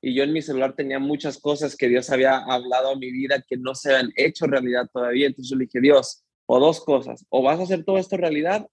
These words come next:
o me vas a llevar y vas a acelerar esto, pero vamos a darle con todo". Y, y todo ahí tuvo que ver con un cambio de perspectiva. Em,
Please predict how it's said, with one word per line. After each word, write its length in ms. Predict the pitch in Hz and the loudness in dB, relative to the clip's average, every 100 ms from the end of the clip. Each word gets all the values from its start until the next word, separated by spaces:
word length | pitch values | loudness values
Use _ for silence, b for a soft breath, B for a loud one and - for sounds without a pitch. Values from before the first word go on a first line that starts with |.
| _ | _
o 120 | 135 | -4
me 120 | 131 | -2
vas 200 | 123 135 | -2 0
a 40 | 180 | 0
llevar 420 | 156 160 196 - | 2 2 0 -2
y 120 | 147 | -6
vas 200 | 135 135 | -4 -4
a 40 | 165 | -8
acelerar 440 | 165 143 143 151 | -6 0 2 2
esto, 300 | 196 208 214 | 0 -2 -4
pero 180 | 151 131 | 0 0
vamos 360 | 127 143 185 175 | 0 0 -4 -4
a 80 | 151 | -4
darle 260 | 170 190 | -2 -6
con 180 | 165 151 | -8 -6
todo". 360 | 170 170 143 - _ _ _ _ - | -2 0 -2 -10 _ _ _ _ -4
Y, 300 | 151 147 165 | 0 0 -2
y 100 | - | -2
todo 180 | 165 196 | 0 2
ahí 160 | 208 | 0
tuvo 220 | 214 220 | 2 0
que 80 | 214 | 2
ver 140 | 185 180 | 0 0
con 160 | 202 | 0
un 100 | 202 | -2
cambio 260 | 180 170 202 | -4 -2 0
de 80 | 202 | -2
perspectiva. 760 | 139 - 127 - 156 165 123 - _ | -6 -8 -10 -4 2 2 2 -6 _
Em, 600 | - 117 113 110 110 | -8 -6 -6 -6 -8